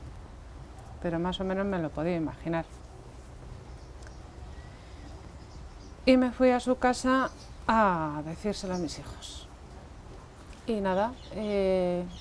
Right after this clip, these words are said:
sencillamente nos dejaron un poco de intimidad en el salón y les dije que su padre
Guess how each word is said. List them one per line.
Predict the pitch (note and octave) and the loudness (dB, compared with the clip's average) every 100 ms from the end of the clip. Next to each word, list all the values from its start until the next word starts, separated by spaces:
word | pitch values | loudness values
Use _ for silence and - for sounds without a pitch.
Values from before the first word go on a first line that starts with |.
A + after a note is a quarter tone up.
| - - - | -12 -14 -14
sencillamente | - G3+ F3+ - G3 G3+ G#3 G3 G#3 G3+ F#3+ F#3+ F#3 | -4 -2 0 2 2 4 2 2 6 6 8 6 4
nos | F#3 F3+ | 2 2
dejaron | F3+ - G3 G3 | 0 2 2 2
un | F#3+ | 0
poco | F#3 F#3+ F#3+ | 0 2 2
de | F#3+ | 2
intimidad | F#3 F#3+ F#3+ F#3+ F#3+ G3+ | 0 0 0 0 0 0
en | F#3 | 0
el | F#3 | 0
salón | - G3+ G#3+ B3+ D4 - - - - - - - - - - - - - | 0 4 4 2 -2 -8 -14 -14 -14 -14 -16 -16 -14 -14 -14 -16 -6 4
y | B3+ A#3 A3+ | 6 8 6
les | G3+ F#3+ F#3 | 6 4 4
dije | G#3 F3+ A3 A3 | -2 0 0 0
que | - G3 F#3 F3+ F3 F3 E3 | 0 2 4 4 2 0 -2
su | - F3 | -2 -2
padre | F3 F3+ G3 G#3 G3+ F3+ F3 E3 | 2 2 4 4 4 4 4 0